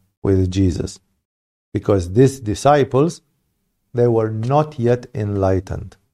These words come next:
They didn't have their own footing in the spirituality. They depended on Jesus. And when Jesus, when the shepherd was beaten, the sheep spread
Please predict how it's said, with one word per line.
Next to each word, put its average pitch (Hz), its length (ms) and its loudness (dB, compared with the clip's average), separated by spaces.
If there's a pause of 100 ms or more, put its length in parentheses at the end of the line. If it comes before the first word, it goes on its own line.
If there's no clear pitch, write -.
(600)
They 117 260 2
didn't 143 400 4
have 120 360 2
their 113 240 2
own 120 280 -2
footing 104 760 0 (1400)
in 113 220 2
the 98 100 2
spirituality. 95 920 0 (680)
They 147 180 6
depended 165 640 0
on 151 300 0
Jesus. 104 520 -4 (1000)
And 110 220 0
when 98 260 0
Jesus, 107 600 2
when 107 180 -2
the 98 100 -2
shepherd 104 580 2
was 95 280 -2
beaten, 170 800 0 (960)
the 107 100 2
sheep 156 600 -2 (1120)
spread 127 520 0